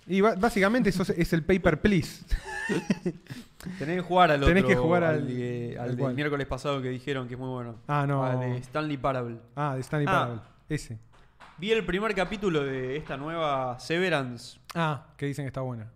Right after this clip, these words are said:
Speaker 1: Esa
Speaker 2: Está
Speaker 1: sí de oficina,
Speaker 2: muy bu-,
Speaker 1: ¿no?
Speaker 2: sí, muy bueno el primer capítulo.
Speaker 1: Sí,
Speaker 2: Tengo que ver
Speaker 1: sí,
Speaker 2: más.
Speaker 1: sí.
Speaker 2: Me gustó. <laughs> Munipa
Speaker 1: Mirá,
Speaker 2: Simulator.
Speaker 1: Nichino pregunta, ¿se acuerdan la peli con el mono diabólico que mataba a todos? Me hacía cagar de pibe. Jack Ma, boludo. Es,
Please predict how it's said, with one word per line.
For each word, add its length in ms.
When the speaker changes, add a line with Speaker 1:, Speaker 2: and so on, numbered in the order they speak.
Speaker 1:
Esa 120
Speaker 2:
Está 120
Speaker 1:
sí 60
de 60
oficina, 300
Speaker 2:
muy 140
bu-, 60
Speaker 1:
¿no? 60
Speaker 2:
sí, 220
muy 140
bueno 220
el 60
primer 180
capítulo. 340
Speaker 1:
Sí, 120
Speaker 2:
Tengo 160
que 40
ver 140
Speaker 1:
sí, 60
Speaker 2:
más. 100
Speaker 1:
sí. 220
Speaker 2:
Me 80
gustó. 400
<laughs> 140
Munipa 320
Speaker 1:
Mirá, 140
Speaker 2:
Simulator. 680
Speaker 1:
Nichino 440
pregunta, 520
¿se 100
acuerdan 460
la 180
peli 800
con 140
el 80
mono 160
diabólico 320
que 40
mataba 300
a 60
todos? 320
Me 80
hacía 200
cagar 260
de 120
pibe. 320
Jack 300
Ma, 240
boludo. 520
Es, 120